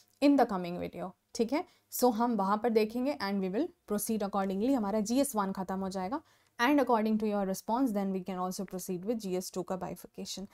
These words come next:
So here I'll take your leave guys, have a great, great time ahead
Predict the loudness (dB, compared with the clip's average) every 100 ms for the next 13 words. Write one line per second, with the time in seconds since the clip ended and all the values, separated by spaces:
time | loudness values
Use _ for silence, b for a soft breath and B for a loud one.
0 | b b 0 4 6 6 4 2 0 4
1 | 4 6 4 2 0 0 -2 0 0 0
2 | 2 6 6 4 4 4 2 0 -2 -2
3 | -2 -2 -2 -4